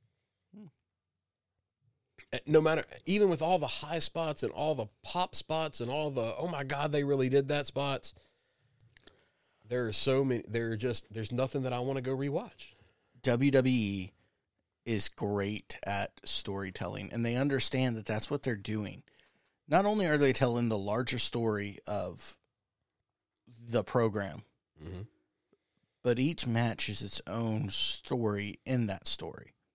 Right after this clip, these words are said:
Speaker 1: Yeah.
Speaker 2: And speaking of stories,
Speaker 1: Mm-hmm.
Speaker 2: let's move over to W W E.
Speaker 1: Yeah, sounds good.
Speaker 2: And, and we'll talk about the build to WrestleMania Night One,
Speaker 1: Mm-hmm.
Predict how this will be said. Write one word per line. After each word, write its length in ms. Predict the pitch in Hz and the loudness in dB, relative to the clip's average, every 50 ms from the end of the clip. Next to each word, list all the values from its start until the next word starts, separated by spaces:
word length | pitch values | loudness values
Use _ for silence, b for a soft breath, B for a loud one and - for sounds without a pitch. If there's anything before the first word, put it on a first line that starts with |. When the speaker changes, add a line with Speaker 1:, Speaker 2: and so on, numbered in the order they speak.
| _ _ _ _ | _ _ _ _
Speaker 1:
Yeah. 140 | - - 113 - - - _ _ _ _ _ _ _ _ _ _ _ _ _ _ _ _ _ _ _ _ _ _ _ _ _ _ _ _ _ _ _ _ _ _ _ _ _ _ _ _ _ _ _ _ _ _ _ _ _ _ _ _ _ _ _ _ _ _ _ - | -8 -8 -8 -8 -14 -20 _ _ _ _ _ _ _ _ _ _ _ _ _ _ _ _ _ _ _ _ _ _ _ _ _ _ _ _ _ _ _ _ _ _ _ _ _ _ _ _ _ _ _ _ _ _ _ _ _ _ _ _ _ _ _ _ _ _ _ 0
Speaker 2:
And 140 | 143 147 147 | 0 2 2
speaking 400 | - - - 214 - - 170 139 | 2 2 2 0 2 4 4 4
of 120 | 120 - | 4 4
stories, 600 | - - - 110 101 101 101 110 123 - - - - B B B B B B | 2 0 0 0 -2 -2 -2 -2 0 2 0 0 -2 B B B B B B
Speaker 1:
Mm-hmm. 180 | 90 92 101 120 _ _ _ | -20 -20 -20 -20 _ _ _
Speaker 2:
let's 200 | - 185 - - | -4 -2 0 2
move 180 | 208 202 165 151 | 4 6 8 10
over 200 | 151 143 135 127 | 10 8 8 6
to 100 | 107 104 | 2 0
W 260 | 101 110 101 104 98 | -2 0 0 0 -2
W 220 | 104 - - - | -6 -8 -10 -12
E. 100 | - - _ _ _ _ - | -16 -18 _ _ _ _ -6
Speaker 1:
Yeah, 100 | 107 - - - | -6 -6 -6 -6
sounds 300 | - - 107 117 120 107 | -4 0 0 0 0 2
good. 200 | 113 92 73 - _ _ _ _ - | 0 -2 -2 -4 _ _ _ _ 0
Speaker 2:
And, 540 | - 127 131 131 123 127 127 127 127 127 - - | 4 6 8 8 8 6 6 4 2 0 -2 0
and 160 | 135 139 135 | 0 2 6
we'll 120 | 143 151 147 | 6 6 6
talk 280 | - 147 143 135 - | 8 8 6 8 6
about 300 | 151 131 143 151 151 - | 6 6 6 6 6 4
the 80 | - 127 | 2 2
build 340 | 107 123 131 131 131 120 - | 4 6 4 4 4 2 2
to 140 | - 131 123 | 0 2 4
WrestleMania 800 | 120 120 117 - - 113 110 117 117 117 117 117 113 110 107 104 b b b b b b b b b _ _ _ _ _ | 4 4 4 4 4 4 2 2 2 2 2 2 2 2 2 0 b b b b b b b b b _ _ _ _ _
Night 320 | 120 117 117 117 123 - 117 | -2 2 2 2 2 0 0
One, 520 | 107 113 107 101 98 98 98 98 98 95 _ _ _ 90 | -2 0 0 0 0 -2 -4 -6 -8 -10 _ _ _ -20
Speaker 1:
Mm-hmm. 220 | 87 87 92 104 | -14 -10 -8 -8